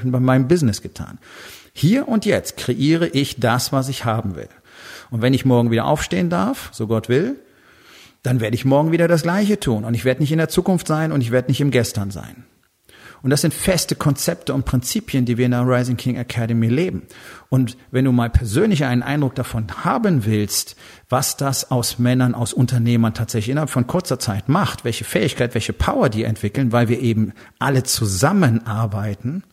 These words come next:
dann solltest du dringend am fünften und sechsten Oktober nach Hamburg kommen zu meinem Workshop. Es ist ein kleiner, exklusiver Workshop, es gibt nicht allzu viele Tickets, deswegen solltest du dich bemühen, noch eins zu bekommen. Und wenn du das möchtest, dann gehst du auf rising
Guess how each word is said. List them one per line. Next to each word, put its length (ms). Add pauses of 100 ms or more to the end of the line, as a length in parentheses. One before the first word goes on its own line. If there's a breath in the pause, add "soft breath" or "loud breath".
(580 loud breath)
dann 420
solltest 380
du 80
dringend 400
am 120
fünften 360
und 100
sechsten 380
Oktober 480
nach 180
Hamburg 300
kommen 260
zu 160
meinem 320
Workshop. 540 (340 loud breath)
Es 60
ist 60
ein 40
kleiner, 380
exklusiver 580
Workshop, 380
es 80
gibt 160
nicht 160
allzu 180
viele 300
Tickets, 300
deswegen 360
solltest 300
du 60
dich 100
bemühen, 320
noch 100
eins 240
zu 80
bekommen. 460 (960 loud breath)
Und 440 (360)
wenn 140
du 60
das 120
möchtest, 360
dann 80
gehst 180
du 60
auf 160
rising 360